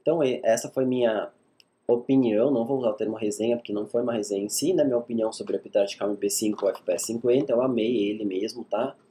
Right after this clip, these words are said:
Mas eu já sabia que eu ia gostar quando vieram me lançar, porque eu amo a linha Epitraticam, eu uso o hidratante da linha e tudo mais, então eu já sabia que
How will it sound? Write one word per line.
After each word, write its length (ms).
Mas 100
eu 60
já 80
sabia 240
que 80
eu 40
ia 80
gostar 340
quando 200
vieram 200
me 80
lançar, 340
porque 240
eu 120
amo 140
a 40
linha 160
Epitraticam, 600
eu 60
uso 140
o 40
hidratante 500
da 100
linha 440
e 20
tudo 240
mais, 260
então 180
eu 60
já 80
sabia 400
que 260